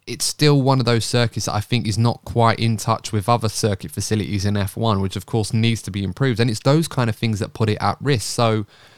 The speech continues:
with all that being said, Lee, um, w-, what do you think for the future of the Belgian Grand Prix? Is it now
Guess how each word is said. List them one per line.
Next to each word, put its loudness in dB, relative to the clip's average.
with 2
all 2
that 4
being 2
said, 0
Lee, -4
um, 2
w-, -8
what 4
do 6
you 4
think -2
for -2
the 0
future -2
of -2
the -2
Belgian 0
Grand 0
Prix? 0
Is 2
it 0
now 2